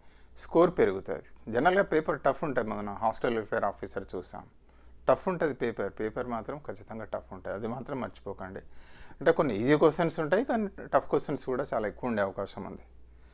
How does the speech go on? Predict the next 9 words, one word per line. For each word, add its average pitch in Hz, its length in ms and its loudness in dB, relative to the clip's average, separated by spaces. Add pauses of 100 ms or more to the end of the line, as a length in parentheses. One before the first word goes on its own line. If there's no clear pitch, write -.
(520)
So 190 120 8
అట్లా 175 200 4
ఏదైనా 156 580 6
ఇప్పుడు 120 280 -2
చేయాల్సింది 123 480 6
very, 107 260 4
very 135 180 4
important 120 420 0
ఏంటంటే 113 460 -4